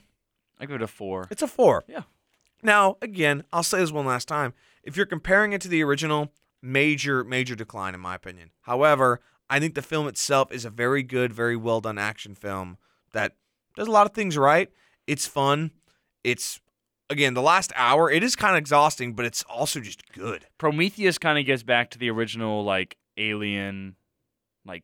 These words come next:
Speaker 1: spooky.
Speaker 2: Terrifying the heck out of you.
Speaker 1: Yeah, but you're not in, like, a cramped ship. They're on a planet.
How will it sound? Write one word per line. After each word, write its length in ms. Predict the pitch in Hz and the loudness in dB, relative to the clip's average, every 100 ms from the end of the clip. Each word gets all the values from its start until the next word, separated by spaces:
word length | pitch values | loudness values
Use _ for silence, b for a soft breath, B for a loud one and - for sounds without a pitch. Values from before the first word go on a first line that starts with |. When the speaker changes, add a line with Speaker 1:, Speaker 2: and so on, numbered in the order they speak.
| _ | _
Speaker 1:
spooky. 840 | - - 104 92 95 92 90 90 85 | -20 -16 -16 -16 -18 -16 -14 -14 -6
Speaker 2:
Terrifying 600 | 127 120 117 113 113 107 | 0 0 0 -2 -4 -6
the 60 | 104 | -6
heck 200 | 110 101 | -6 -4
out 160 | 104 104 | -2 -2
of 40 | |
you. 160 | 104 107 | -2 -4
Speaker 1:
Yeah, 220 | 117 113 | 0 2
but 180 | 98 113 | 2 -4
you're 60 | 143 | -2
not 180 | 135 117 | 0 0
in, 100 | 120 | -6
like, 120 | 107 | -6
a 60 | |
cramped 260 | 101 117 107 | -6 -6 -6
ship. 160 | 113 104 | -8 -4
They're 140 | 101 | -2
on 120 | 110 | -2
a 60 | 101 | -4
planet. 560 | - 104 98 87 73 | -8 -8 -8 -8 -16